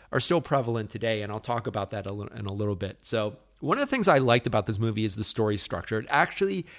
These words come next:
uses a, a narrative device that you sometimes see in films where it actually starts in the middle of the film and then backtracks the story through flashbacks and then leads up, back up to where they are. So it starts off with Seth. He's on this bus.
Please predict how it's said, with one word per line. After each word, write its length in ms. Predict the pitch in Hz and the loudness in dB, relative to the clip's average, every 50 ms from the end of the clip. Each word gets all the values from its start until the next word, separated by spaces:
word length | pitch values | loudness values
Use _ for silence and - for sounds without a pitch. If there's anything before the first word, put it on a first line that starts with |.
| - - - | -20 -20 -8
uses 460 | - 123 131 147 156 139 147 151 131 | -4 0 2 2 2 2 0 0 2
a, 240 | 135 127 131 123 127 - | 2 2 2 0 -2 -4
a 60 | 117 | -4
narrative 520 | 110 110 110 113 117 117 117 113 110 95 | -2 0 0 2 2 2 2 2 -2 -2
device 360 | - 110 92 107 107 107 - | -4 -4 0 0 0 0 0
that 100 | - - | -4 -4
you 120 | - 110 107 | -4 -4 -4
sometimes 440 | - - 110 107 - 113 107 107 - | -2 -2 -4 -2 -2 -2 -2 -2 -4
see 220 | - - 107 107 | -4 -4 -4 -4
in 100 | 104 104 | -4 -6
films 400 | - - 113 107 107 107 107 - - - - _ | -4 -4 -2 -2 -2 -4 -6 -8 -12 -16 -18 _
where 120 | - 110 117 | 2 2 4
it 80 | 120 | 6
actually 280 | 123 131 147 - - 139 | 4 4 2 2 0 0
starts 340 | - - - 135 120 - - | 0 2 2 2 2 2 0
in 80 | 117 | 0
the 80 | 113 110 | 2 2
middle 500 | 110 107 107 113 123 139 151 165 156 127 | 2 2 4 8 10 10 10 10 10 8
of 120 | 113 98 | 8 4
the 80 | 95 101 | 2 -2
film 480 | - - 107 101 92 92 95 98 101 - - - - - - _ _ - | -2 -2 -4 -2 -2 -4 -4 -6 -8 -14 -16 -20 -20 -20 -20 _ _ -2
and 180 | 123 123 123 | 0 0 2
then 240 | 123 120 120 110 95 - | 2 0 0 -2 -2 4
backtracks 800 | - 123 117 135 - - - - - 127 113 101 107 - - - | 4 4 4 4 0 -2 -6 -2 0 2 2 2 0 0 -4 -6
the 100 | - 110 | -4 -2
story 600 | - - - - 117 107 104 101 98 101 104 104 107 | -2 -4 -2 0 0 0 2 2 0 0 -2 -4 -6
through 240 | - - 110 110 | -8 -4 -2 -2
flashbacks 760 | 104 - - 107 107 104 104 - - - - 98 98 101 - - - | -2 -2 -2 0 0 0 0 0 -2 -4 -2 -2 -2 -2 -4 -8 -8
and 240 | - 120 113 110 107 | -6 -4 -4 -2 -2
then 320 | 110 110 110 110 110 107 | -2 -2 -2 -2 -2 0
leads 340 | 110 117 117 120 110 92 - - - | 0 2 2 2 2 0 -4 -6 -6
up, 260 | - 110 110 - _ - _ | -6 -6 -6 -8 _ -20 _
back 380 | - - 117 117 107 101 - 117 | 0 4 4 4 4 4 2 2
up 180 | 110 107 - | 0 0 0
to 140 | - - 113 | 0 -2 0
where 260 | 104 104 107 104 101 | 2 2 2 2 0
they 240 | 98 98 104 101 98 | 0 -2 -4 -4 -4
are. 240 | 101 104 104 101 - - - - - - - _ | -4 -4 -4 -6 -8 -10 -20 -20 -20 -20 -18 _
So 320 | - - - 120 110 110 | -6 0 2 2 2 2
it 120 | 113 - | 2 -2
starts 300 | - - 151 139 139 - | 0 2 2 2 2 2
off 160 | 151 139 - - | -2 -2 -2 -6
with 120 | 127 - | -6 -4
Seth. 480 | - - - 120 110 110 110 - - _ _ - _ _ | -4 -2 0 2 2 2 0 -2 -4 _ _ -20 _ _
He's 180 | - 113 104 117 | -8 -6 -4 -4
on 160 | 110 113 113 | -4 -2 -2
this 160 | 113 113 101 | -4 -4 -4
bus. 680 | 95 87 82 - 117 110 107 107 107 - - - - | -6 -12 -8 -4 -2 0 0 0 0 -2 -4 -4 -4